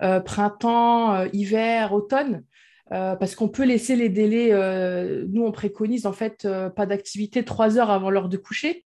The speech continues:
Après, il y a des gens, ils vont faire, euh, trente minutes avant, ils vont dormir, hein. Il y a toujours des exceptions qui confirment la règle, mais c'est vrai que dans la plupart des cas, euh, on, on déconseille une pratique sportive intensive trois heures avant l'heure du coucher, il peut avoir des perturbations. Du coup, en été, euh, en été, c'est compliqué.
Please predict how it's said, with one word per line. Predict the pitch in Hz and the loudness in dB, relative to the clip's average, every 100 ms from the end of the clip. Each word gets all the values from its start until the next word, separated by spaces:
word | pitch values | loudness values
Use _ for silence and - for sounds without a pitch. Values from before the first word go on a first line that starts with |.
| _ | _
Après, | 208 254 | 0 4
il | 339 | 4
y | |
a | 269 | 6
des | 240 | 4
gens, | 285 339 | 4 2
ils | 233 | 2
vont | 214 | 2
faire, | 233 214 | 4 4
euh, | 214 | 4
trente | 208 233 233 | 2 -2 0
minutes | 233 233 | 0 0
avant, | 240 311 | 0 2
ils | 254 | 0
vont | 196 | 0
dormir, | 202 214 262 254 | 0 0 0 -2
hein. | 202 | 0
Il | |
y | 202 | 0
a | 208 | 0
toujours | 240 254 | -4 -2
des | 240 220 | -2 -2
exceptions | 233 247 - 254 | -6 -8 -8 -8
qui | 233 | -8
confirment | 220 226 214 | -6 -2 0
la | 208 | 2
règle, | 285 254 - - | 2 0 -8 -10
mais | 214 | -4
c'est | 254 | -2
vrai | 254 | 0
que | |
dans | 220 | 0
la | 208 | 0
plupart | - - 208 | -4 -4 -2
des | 220 | -4
cas, | 226 277 330 _ _ _ - | -2 -4 -4 _ _ _ -2
euh, | 196 202 196 | 0 0 -2
on, | 202 214 214 | -4 -4 -4
on | |
déconseille | 208 214 226 220 285 | -4 -4 -6 -4 -2
une | 240 | -2
pratique | 214 220 214 208 | -2 -6 -8 -8
sportive | - 208 - 208 | -8 -6 -2 -2
intensive | 196 214 208 - 262 | 0 -2 -2 -4 -4
trois | - 220 208 | 0 2 4
heures | 214 | 2
avant | 202 202 | 2 2
l'heure | 202 196 | 0 -2
du | |
coucher, | 202 - 294 | -6 -4 -2
il | 294 | 0
peut | |
avoir | 208 226 214 | 2 2 0
des | |
perturbations. | 208 208 - 202 208 214 226 | -2 -6 -10 -6 -6 -2 -2
Du | 196 202 | 0 2
coup, | 339 | 4
en | 233 226 | 6 6
été, | 220 220 277 - | 6 2 -6 -4
euh, | 220 | 0
en | 214 | 2
été, | 233 240 330 | 2 2 2
c'est | 269 | 2
compliqué. | 254 233 254 262 233 | -2 -4 -4 -4 -6